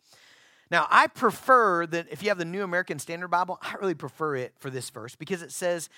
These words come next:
instead of discerned, it says, "Because they're spiritually discerned," it says they're appraised, spiritually appraised.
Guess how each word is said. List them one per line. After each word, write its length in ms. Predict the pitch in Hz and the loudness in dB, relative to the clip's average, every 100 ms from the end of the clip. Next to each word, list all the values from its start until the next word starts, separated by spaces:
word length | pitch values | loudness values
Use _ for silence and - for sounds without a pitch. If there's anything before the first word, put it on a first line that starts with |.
| - | -12
instead 260 | 175 220 | -4 -4
of 80 | 190 - _ _ - 143 | -4 -8 _ _ -20 -10
discerned, 680 | 151 - - 208 160 120 131 | -8 -8 -6 -4 -4 -4 -10
it 60 | 135 | -10
says, 220 | 160 139 | -10 -12
"Because 240 | 143 160 | -10 -8
they're 120 | 143 | -8
spiritually 340 | 127 - 165 143 | -10 -12 -14 -12
discerned," 260 | - 165 | -8 -6
it 100 | 135 127 | -6 -4
says 200 | 156 - - - _ | -4 -4 -14 -20 _
they're 160 | 151 143 | -4 -4
appraised, 920 | 104 - - 170 127 95 78 - - | -4 -12 -12 -10 -10 -14 -18 -18 -16
spiritually 480 | - - - 170 156 | -14 -12 -10 -6 -6
appraised. 920 | 110 - - 135 107 82 _ - - | -6 -10 -14 -12 -12 -16 _ -16 -16